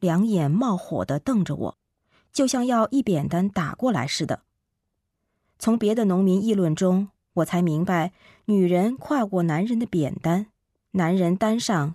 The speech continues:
要长尖疮。我只得又跨回来，以示消毒。我在农村全部时间里，从来没有看过扫除这类迷信的努力，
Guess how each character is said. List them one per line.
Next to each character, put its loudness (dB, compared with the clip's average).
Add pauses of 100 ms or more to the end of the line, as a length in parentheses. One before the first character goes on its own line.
要 0
长 -4
尖 -2
疮。 -4 (1040)
我 4
只 0
得 0
又 2
跨 -2
回 -4
来， -4 (300)
以 -2
示 -2
消 -2
毒。 -4 (1200)
我 2
在 0
农 2
村 -2
全 -2
部 0
时 -2
间 -2
里， -2 (360)
从 0
来 0
没 2
有 0
看 -4
过 -2
扫 0
除 -4
这 -2
类 0
迷 0
信 0
的 0
努 -2
力， -4